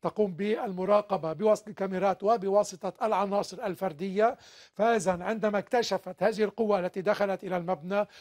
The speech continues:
قامت بمعالجة هذا المبنى بقذيفتين من تي بي جي، وأوقعت من بداخلهما بين قتيل وجريح. منطقة ال-، الاشتباكات ما تزال هي من تل الهوى،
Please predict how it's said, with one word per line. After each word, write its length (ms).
قامت 340
بمعالجة 680
هذا 240
المبنى 480
بقذيفتين 1040
من 240
تي 100
بي 60
جي، 180
وأوقعت 680
من 120
بداخلهما 680
بين 240
قتيل 600
وجريح. 600
منطقة 600
ال-، 260
الاشتباكات 1040
ما 120
تزال 480
هي 340
من 300
تل 280
الهوى، 680